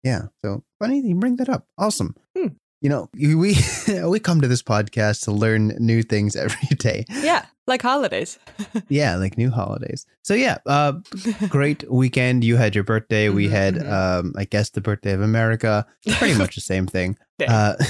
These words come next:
Speaker 2: That was such an American, like, <laughs> saying. I like
Speaker 1: <laughs> What?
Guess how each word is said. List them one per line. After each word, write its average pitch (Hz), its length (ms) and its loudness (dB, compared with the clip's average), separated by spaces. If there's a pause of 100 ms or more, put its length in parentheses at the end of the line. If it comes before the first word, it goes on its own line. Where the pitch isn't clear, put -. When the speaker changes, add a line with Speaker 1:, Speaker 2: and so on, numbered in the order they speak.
(880)
Speaker 2:
That 190 100 2
was 254 180 2
such 190 220 0
an 202 80 2
American, 160 760 -2
like, 151 280 -6
<laughs> - 340 -4
saying. 143 500 -4
I - 680 -4
like 226 140 -2
Speaker 1:
<laughs> 190 120 -2
What? 208 180 0